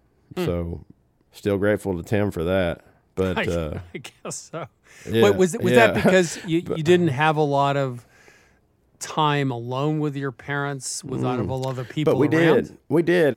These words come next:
Speaker 2: We had time alone, but we had a lot of time that there were a lot of people around.
Speaker 1: Right.
Speaker 2: But, I mean, I'd say, I mean, we'd go to Jamaica for two weeks, or we'd go on a trip like that. We'd go to Canada fishing.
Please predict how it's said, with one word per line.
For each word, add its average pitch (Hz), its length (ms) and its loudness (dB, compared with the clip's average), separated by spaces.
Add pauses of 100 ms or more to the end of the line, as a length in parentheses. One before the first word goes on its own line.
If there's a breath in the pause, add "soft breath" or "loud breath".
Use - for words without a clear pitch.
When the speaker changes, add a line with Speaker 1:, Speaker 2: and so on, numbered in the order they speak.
Speaker 2:
We 165 160 2
had 156 180 2
time 127 240 0
alone, 107 680 0
but 131 120 2
we 120 120 0
had 151 140 4
a 143 40 2
lot 135 180 2
of - 80 -8
time 139 360 0
that 110 260 -2 (480)
there 120 160 0
were 110 60 2
a 113 40 2
lot 123 160 2
of - 60 -6
people 117 260 0
around. 117 520 0
Speaker 1:
Right. 113 140 -14
Speaker 2:
But, 110 280 -2 (400 soft breath)
I - 40 -6
mean, 214 200 -2
I'd 196 180 -2
say, 139 480 0 (240)
I 135 60 -2
mean, 135 160 2
we'd 170 100 0
go 185 120 2
to 147 80 -2
Jamaica 127 420 -2
for 120 100 -8
two 127 240 0
weeks, 123 380 0
or 101 120 2
we'd 110 260 0
go 107 180 2
on 107 100 0
a 98 40 -2
trip 98 260 -4
like 98 200 -2
that. 117 420 2
We'd 110 200 -2
go 104 120 0
to - 80 -10
Canada 117 380 -2
fishing. 107 520 -2